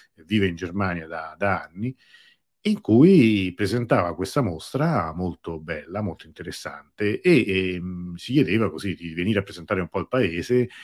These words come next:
e, e fu un incontro, direi, anche molto vivace, perché poi c'erano sia tanti italiani che non conoscevano magari nulla dell'Iran,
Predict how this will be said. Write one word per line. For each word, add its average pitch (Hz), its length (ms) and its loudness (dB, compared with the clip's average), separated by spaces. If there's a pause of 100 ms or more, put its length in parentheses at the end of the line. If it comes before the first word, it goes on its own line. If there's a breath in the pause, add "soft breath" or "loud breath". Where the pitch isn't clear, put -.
(280 loud breath)
e, 90 580 -6
e 165 140 0
fu 147 240 2
un 110 80 4
incontro, 87 920 -4
direi, 98 360 -4
anche 101 200 -10
molto 98 280 -2
vivace, 113 420 2
perché - 240 -16
poi 123 160 -2
c'erano 87 420 -6
sia 143 380 0
tanti 90 580 -6
italiani 90 640 -4
che 95 120 -4
non 101 280 0
conoscevano 92 480 -4
magari 87 220 -2
nulla 87 240 -2
dell'Iran, 78 600 -6